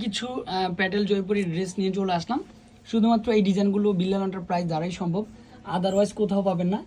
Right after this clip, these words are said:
এগুলো শুধুমাত্র বিল্লাল এন্টারপ্রাইজে আসলেই পেয়ে যাবেন। ফার্স্টের কালারটা সম্পূর্ণ হচ্ছে আপনার হচ্ছে এখানে জলপাইয়ের সাথে সম্পূর্ণ মাস্টার ইয়েলো কম্বিনেশন।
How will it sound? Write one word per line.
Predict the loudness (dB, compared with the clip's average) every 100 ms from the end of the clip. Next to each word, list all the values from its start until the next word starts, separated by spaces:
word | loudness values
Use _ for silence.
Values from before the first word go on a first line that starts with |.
| -8
এগুলো | -4 -2
শুধুমাত্র | 0 0 0 -2 -2
বিল্লাল | -2 -2 -2
এন্টারপ্রাইজে | -4 -4 -2 0 0 -4 -6 -14 -2 -2 -2 -6 -6
আসলেই | -4 0 0
পেয়ে | 2 0
যাবেন। | -2 -6 -12 -18 -20 -20 -20 -20 -20 -20 -20 -20 -6 -2
ফার্স্টের | -2 -2 -2
কালারটা | 2 2 2 -2
সম্পূর্ণ | -2 -2 -2 2 2
হচ্ছে | 2 -2 -2 -2 -6 -10
আপনার | -6 0 0
হচ্ছে | 0 -4
এখানে | -4 -2 -2 -4 -10 -16 -4 2
জলপাইয়ের | 2 4 0 0 -2
সাথে | -4 -4
সম্পূর্ণ | -4 -6 -4 -4
মাস্টার | -4 -6 -6 -4
ইয়েলো | -4 -4
কম্বিনেশন। | -6 -4 -2 -2 -4